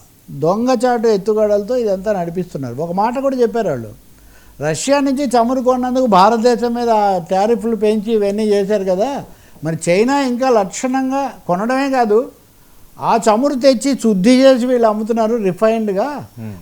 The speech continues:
Speaker 1: మరి వాళ్ళ మీద ఏం, ఏం చేయరు అంటే అమెరికా విదేశాంగ మంత్రి ఆ రూబినో ఒక వివరణ
Speaker 2: Hmm.
Speaker 1: ఇచ్చాడు. ఏమనంట,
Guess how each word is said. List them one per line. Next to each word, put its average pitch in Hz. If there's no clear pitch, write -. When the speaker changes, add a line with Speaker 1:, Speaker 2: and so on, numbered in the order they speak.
Speaker 1:
మరి 202
వాళ్ళ 185
మీద 269
ఏం, 254
ఏం 240
చేయరు 226
అంటే 233
అమెరికా 240
విదేశాంగ 233
మంత్రి 214
ఆ 151
రూబినో 202
ఒక 220
వివరణ 240
Speaker 2:
Hmm. 262
Speaker 1:
ఇచ్చాడు. 202
ఏమనంట, 240